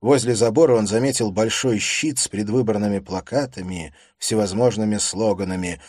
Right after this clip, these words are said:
«За демократию и истинные ценности»,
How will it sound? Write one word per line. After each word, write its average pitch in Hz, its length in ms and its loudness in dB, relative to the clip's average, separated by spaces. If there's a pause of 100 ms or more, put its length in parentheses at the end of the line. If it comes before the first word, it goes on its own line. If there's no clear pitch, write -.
(140)
«За 101 160 2
демократию 113 880 -2
и 95 140 -4
истинные 87 440 -8
ценности», 117 800 -8